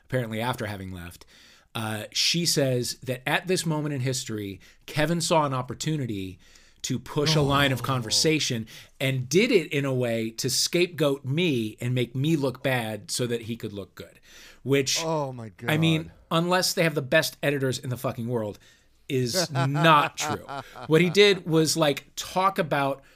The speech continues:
Speaker 1: what they had talked about, which, you know, that shit's gonna come up. There's a fucking T V there. You know they're gonna play old
Speaker 2: Yeah.
Speaker 1: clips. You know what's gonna happen. You know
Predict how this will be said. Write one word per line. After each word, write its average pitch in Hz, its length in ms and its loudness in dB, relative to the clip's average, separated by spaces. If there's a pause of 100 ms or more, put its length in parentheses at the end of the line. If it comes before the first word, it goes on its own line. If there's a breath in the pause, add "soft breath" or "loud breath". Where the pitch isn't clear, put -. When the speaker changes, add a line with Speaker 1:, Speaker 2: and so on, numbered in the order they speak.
(120)
Speaker 1:
what 139 220 0
they 139 140 0
had 143 240 -2
talked 123 220 -4
about, 127 180 -4
which, 135 160 -6
you 147 80 -2
know, 143 280 0
that 156 160 0
shit's 120 200 -4
gonna 110 160 -8
come 101 180 -10
up. 98 140 -12
There's 127 140 -4
a 123 40 -8
fucking 139 280 -6
T 147 220 -4
V 120 160 -2
there. 101 180 -8
You 110 160 -6
know 135 160 -2
they're 135 80 -2
gonna 131 160 -2
play 110 180 -6
old 107 120 -6
Speaker 2:
Yeah. 113 100 -8
Speaker 1:
clips. 98 260 -8
You 143 80 -4
know 143 280 2
what's 135 220 2
gonna 113 200 -6
happen. 95 320 -10
You 127 80 -2
know 147 400 0